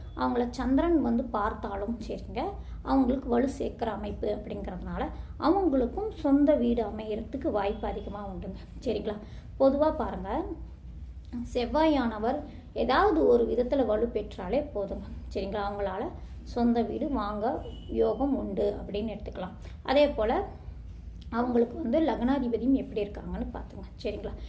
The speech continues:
இது எல்லாமே நல்ல அமைப்புல இருந்தா பூமிக்காரகனான செவ்வாய் பகவான் நீச்சம் பெற்று இருந்தாலும் அவங்க நீச்சம் பங்கமாய் இருப்பதால கண்டிப்பா அவங்களாலையும் இடம், சொந்த இடம் வாங்கவும் முடியும்.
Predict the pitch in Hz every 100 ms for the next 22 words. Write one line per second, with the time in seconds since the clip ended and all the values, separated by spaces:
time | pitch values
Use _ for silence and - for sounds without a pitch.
0 | - - 247 233 220 277 311 269 320 226
1 | 208 247 240 233 214 190 202 262 311 -
2 | - - - 269 370 359 - 254 220 208
3 | 202 190 269 - 208 226 254 254 226 220
4 | 208 202 202 233 - 233 196 190 190 208
5 | 214 208 190 190 185 254 381 - - -
6 | - - 226 233 226 285 302 269 185 190
7 | 226 220 214 202 208 - 226 214 - 185
8 | 185 180 311 359 - 226 208 208 202 -
9 | 330 359 226 220 214 208 247 370 - -
10 | - - 214 226 240 240 220 226 240 202
11 | 196 208 202 190 196 202 202 202 254 359